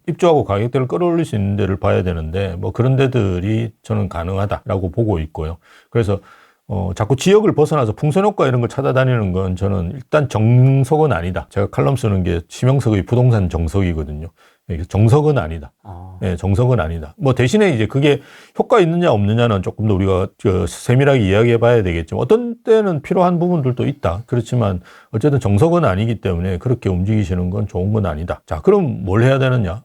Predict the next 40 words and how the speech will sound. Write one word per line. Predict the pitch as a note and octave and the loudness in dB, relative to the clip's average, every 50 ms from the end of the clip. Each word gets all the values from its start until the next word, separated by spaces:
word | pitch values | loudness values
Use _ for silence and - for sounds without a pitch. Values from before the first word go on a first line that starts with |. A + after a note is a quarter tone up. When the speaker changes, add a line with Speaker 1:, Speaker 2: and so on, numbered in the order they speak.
| _ _ | _ _
Speaker 1:
한국 | - F#3+ A#3 B3 - | -8 -6 -6 -6 -6
분들이 | - F3 D3+ C3 A#2 A2 | -6 -4 0 0 0 0
제일 | F2+ - G#2 A2+ B2+ | 0 0 0 0 2
좋아하는 | B2 A#2 G2+ G2+ G#2 G#2+ | 2 2 0 0 0 -2
건 | A2 G#2 | -2 -2
아파트. | D#2+ - - - G#2 - - - - _ _ _ - | -4 -4 -2 -4 -4 -4 -6 -14 -20 _ _ _ -2
지금 | - F3+ A3 B3 A#3 | 2 2 4 4 4
현재 | F#3+ D#3 C#3 | 4 2 2
신축이나 | C3 - D#3+ C#3+ - - A#2+ G2 - _ _ _ _ - G2+ F#2 F2 E2+ F2 F#2+ A2+ B2+ - _ _ _ _ | 0 0 -2 -4 -4 -4 -4 -4 -6 _ _ _ _ -4 -2 -2 -2 -2 -4 -6 -8 -10 -14 _ _ _ _
그래도 | - G#2+ A2 G#2+ G#2 G2+ | -2 0 0 2 2 2
뭐, | F2+ F#2 E2+ E2 E2+ E2 | 0 -2 -2 -4 -6 -4
준신축 | - A2+ G#2+ G#2 F#2 B2 A#2+ - - - F#2 E2 - _ | 0 2 2 4 4 2 0 0 -2 -4 -8 -8 -8 _
이런 | - C3 B2 | -4 -2 -2
게 | A2 G2+ | -2 -2
제일 | - F#2 G2+ A2 | -2 -2 -2 -2
좋다. | G#2 F2 - - - F2+ D#2+ - _ - | -2 -4 -4 -6 -6 -6 -6 -8 _ -6
이런 | - D3 | -4 -2
거 | D#3 A#2+ | 0 2
모든 | B2+ F#3 B3 B3+ A3+ | 2 2 2 2 0
분들이 | F3 C#3+ B2+ A2 G2+ | -2 0 0 0 0
다 | - G2 G2+ F#2+ | 0 0 0 0
아실 | F#2+ D#2+ G#2+ G2 - | 0 -2 -4 -4 -4
거고요. | - F#2 F2 E2+ E2 | -4 -4 -4 -4 -4
제가 | - G2 G2+ F#2+ | -4 -4 -2 -2
뭐, | F#2 F2 E2 - | -2 -4 -6 -10
특별히 | - _ - D3+ C3 G#2 | -10 _ -2 -2 0 0
이야기할 | F#2 F#2 F#2 G#2 G#2 G2+ | 0 0 0 0 0 0
필요 | G2 - - A2+ A#2+ G2 | -2 -4 -4 -4 -4 -4
없어요. | D2 - - - E2 D2+ D#2+ - _ _ | -4 -6 -10 -12 -12 -12 -12 -14 _ _
Speaker 2:
네. | - - | -4 0
Speaker 1:
근데 | B2+ B2+ A#2+ A2+ F#2 D#2 - _ | 2 2 4 4 2 0 -4 _
미래의 | - G#2 A2 B2+ D3+ F3 F#3 G3 G#3 G#3+ G#3 G#3+ A3 A3 A3+ A#3+ B3 C4 C4+ B3+ A#3 | 0 2 4 4 4 4 4 2 0 0 0 0 0 2 4 4 4 4 2 2 0
아파트가 | - - - - B2 B2+ - - - A#2+ G#2 G2 | 0 0 0 -2 -2 -2 -4 -6 -4 -2 -2 -2
될 | F#2 - G#2 A2 | -2 0 -2 -2
수 | G#2 - G#2 | -2 -2 -4
있는 | F2+ F2 F2+ F#2+ G2 | -4 -2 -2 -2 -2
것들은 | F#2+ F2+ - - - F2+ F2+ - - | -2 -4 -6 -6 -6 -6 -6 -4 -4
아직 | - E2+ - - | -4 -4 -4 -4
저렴하다. | - F#2 F2 G2 G2+ G2 F#2+ E2+ D2+ - | -4 -2 0 0 0 0 0 -2 -6 -8
재개발. | - - G2 F#2+ G2+ F2+ D#2 - | -6 -2 0 0 0 0 -2 -4